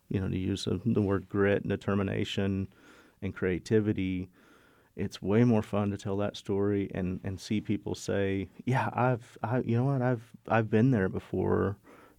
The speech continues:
and relate to that positivity versus events of the past that, that don't foster a sense of, "I wanna be part of that." And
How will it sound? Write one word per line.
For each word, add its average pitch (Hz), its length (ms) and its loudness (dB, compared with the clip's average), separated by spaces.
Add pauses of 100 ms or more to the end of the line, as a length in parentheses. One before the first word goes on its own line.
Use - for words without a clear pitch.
and 95 680 -2 (360)
relate 104 480 2
to 107 140 2
that 95 240 -2
positivity 98 720 2
versus 98 760 -2 (680)
events 110 380 2
of - 60 -14
the - 80 -4
past - 600 -6
that, 101 440 -2 (560)
that 104 240 0
don't 110 320 4
foster 101 600 0
a - 100 -2
sense 98 420 -2
of, 95 260 -2
"I 104 120 -2
wanna 98 220 -2
be 95 120 -2
part 113 260 0
of 85 60 -2
that." 80 240 -6 (840)
And 95 520 -6